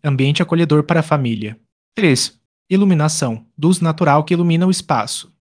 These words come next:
Melhora na interação familiar. A cozinha conceito aberto moderno não é apenas sobre espaço, é também sobre conexões. Quando você está cozinhando,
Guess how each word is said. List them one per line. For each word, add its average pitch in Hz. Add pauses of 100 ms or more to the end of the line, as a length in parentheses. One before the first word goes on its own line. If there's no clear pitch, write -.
Melhora 147
na 170
interação 190
familiar. 175
A 185
cozinha 185
conceito 190
aberto 143
moderno 131
não 180
é 202
apenas 196
sobre 180
espaço, 143
é 170
também 180
sobre 190
conexões. 170 (320)
Quando 170
você 190
está 208
cozinhando, 165